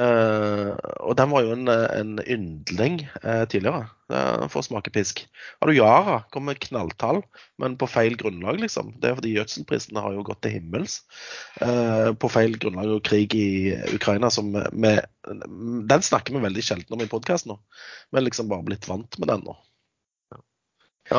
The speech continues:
Speaker 2: og Norske Skog ser jeg også, kom jo med tall i dag også, som, som skuffet en del i forhold til forventningene, og da fikk de pisk med en gang, ned tretten.
Speaker 1: Ja, og så har du i U S A, eh, Snapchat. Eh, ja, det var det vi skulle snakke om i dag, Ellen. Det har vi faktisk glemt. Snapchat kom med tall,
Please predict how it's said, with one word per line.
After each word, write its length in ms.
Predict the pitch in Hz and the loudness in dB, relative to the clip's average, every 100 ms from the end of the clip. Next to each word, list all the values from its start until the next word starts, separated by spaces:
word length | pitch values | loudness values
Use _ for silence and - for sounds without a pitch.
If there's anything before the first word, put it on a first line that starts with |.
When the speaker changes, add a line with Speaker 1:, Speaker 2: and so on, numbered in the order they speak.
| 131 | 4
Speaker 2:
og 60 | 143 | 2
Norske 240 | 135 123 | -2 -4
Skog 300 | - 113 120 | -2 -2 -2
ser 80 | 139 | 0
jeg 100 | 120 | 0
også, 140 | 104 117 | -2 -4
kom 200 | 139 120 | -2 -2
jo 40 | |
med 100 | 113 | -2
tall 160 | 120 101 | 2 2
i 60 | 98 | 2
dag 100 | 98 | 0
også, 220 | 90 101 | -2 -6
som, 200 | 120 131 117 | -6 -6 -6
som 140 | 127 104 | -8 -6
skuffet 400 | 123 110 95 95 | -4 -4 -4 -2
en 80 | |
del 100 | 95 85 | -2 -2
i 40 | |
forhold 220 | 101 95 | -4 -4
til 80 | 87 | -6
forventningene, 500 | 87 92 82 78 90 | -6 -6 -6 -12 -8
og 80 | 101 | -6
da 140 | 98 92 | -6 -6
fikk 160 | 113 | -10
de 80 | 101 | -10
pisk 300 | - 101 - | -8 -10 -8
med 140 | 95 90 | -6 -4
en 60 | 87 | -6
gang, 140 | 101 107 | -8 -8
ned 160 | 95 | -8
tretten. 260 | 101 101 156 | -10 -10 4
Speaker 1:
Ja, 400 | 202 220 220 190 | 8 10 8 6
og 80 | 185 | 2
så 120 | 196 | 4
har 100 | 185 | 4
du 60 | 170 | 4
i 220 | 165 156 | 4 2
U 80 | 151 | 2
S 140 | 139 120 | 0 2
A, 140 | 131 156 - | 4 6 6
eh, 300 | 131 123 120 | 4 4 2
Snapchat. 1300 | - - 127 131 _ - 180 165 160 - 101 95 - - - | 2 2 0 -2 _ 0 2 4 2 2 0 -2 -10 -12 -2
Eh, 480 | 131 120 110 107 101 107 _ _ _ - - - | 2 4 2 0 -4 -10 _ _ _ -20 -20 8
ja, 80 | 156 | 10
det 80 | 202 | 10
var 100 | 214 | 10
det 120 | 190 | 8
vi 80 | 247 | 6
skulle 160 | 254 226 | 0 -2
snakke 180 | 185 151 | -2 -2
om 80 | |
i 60 | 156 | 0
dag, 140 | 143 143 | 0 2
Ellen. 240 | 123 92 - - | 0 -2 -10 -2
Det 100 | 185 | 0
har 120 | 190 | 0
vi 160 | 165 - | -4 -4
faktisk 400 | - 143 - - | -8 -6 -6 -4
glemt. 240 | 196 - _ - - - - | -6 -10 _ -20 -20 -18 -6
Snapchat 460 | - 208 - 156 - | 0 0 0 -6 -6
kom 100 | 131 | -8
med 60 | 120 | -2
tall, 160 | 110 | -2